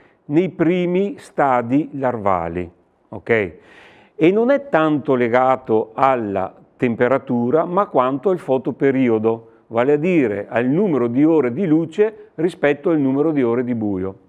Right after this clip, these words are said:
Allora, bisognerebbe app-, approfondire ulteriormente, ma sembra proprio che la prima parte della terza generazione, ok,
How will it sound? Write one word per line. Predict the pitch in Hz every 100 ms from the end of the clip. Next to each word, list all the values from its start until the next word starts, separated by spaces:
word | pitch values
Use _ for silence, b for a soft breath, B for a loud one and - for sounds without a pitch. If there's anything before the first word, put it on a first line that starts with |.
| b b b b b _
Allora, | 143 208 240 185 131 120 120 - _ _
bisognerebbe | _ 160 131 135 147 156 202 175
app-, | 151 -
approfondire | 131 - 139 120 139 151 180
ulteriormente, | 151 143 135 131 120 107 120
ma | 127 139
sembra | - 277 233 170
proprio | 131 120 107 - 98 92 b b b b b _
che | 208 165 110 - b b b _ _
la | 127 151
prima | 151 226 262 226 143
parte | - 139 131 123 - 120
della | 107 120 113 110
terza | - 160 160 135
generazione, | 110 113 113 113 - 123 107 90 98 135 - _ _ _
ok, | 113 107 101 101 127